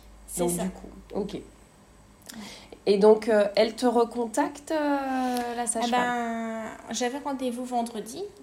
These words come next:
Speaker 2: Mhm.
Speaker 1: et, euh, samedi, je reçois un appel. C'est pour dire à quel point elle était impliquée. Samedi,
Speaker 2: Oui.
Speaker 1: je reçois un appel. Elle me dit, euh, « J'ai demandé, euh, déjà un premier avis, euh, au gynécologue de garde qui valide, euh, la, qui valide la chose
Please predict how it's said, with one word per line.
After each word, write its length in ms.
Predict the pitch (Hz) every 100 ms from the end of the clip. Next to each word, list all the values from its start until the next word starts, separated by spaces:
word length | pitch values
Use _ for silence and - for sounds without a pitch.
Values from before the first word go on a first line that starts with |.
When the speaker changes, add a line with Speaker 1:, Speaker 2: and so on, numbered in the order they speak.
| - -
Speaker 2:
Mhm. 120 | 202 180
Speaker 1:
et, 340 | 226 247 247
euh, 260 | 202 - 82
samedi, 480 | - 262 240 233 269
je 60 |
reçois 300 | 240 226 -
un 120 | 220 214
appel. 480 | - - 247 277 240 - - - -
C'est 120 | -
pour 140 | - 240
dire 140 | 254
à 100 | 240
quel 200 | 220 208
point 180 | 208 226
elle 80 | 220
était 180 | 208 202
impliquée. 440 | 208 226 - 247
Samedi, 400 | 233 226 226 220
Speaker 2:
Oui. 80 | -
Speaker 1:
je 60 | 214
reçois 260 | - 220
un 120 | 214 208
appel. 420 | 202 240 254 247
Elle 140 | 208
me 140 | 202 202
dit, 320 | 202 214 226
euh, « 40 | 202 185 190 247
J'ai 180 | 233 220
demandé, 560 | 220 214 214 226 226
euh, 80 | 202 196
déjà 220 | 208 226
un 40 | 220
premier 340 | - 233 233 226
avis, 380 | 214 214 220 - - - - - 202
euh, 340 | 202 196 190 185
au 80 | 226
gynécologue 580 | 214 214 208 208 196 190
de 80 | 185
garde 320 | 185 202 214 -
qui 180 | - 220
valide, 540 | 208 226 226 226 202 190 - - - -
euh, 380 | 208 208 202 196 190 190
la, 140 | - - - - - 208
qui 140 | -
valide 460 | 208 202 240 226 190 - - -
la 140 | 202 208
chose 400 | - 233 254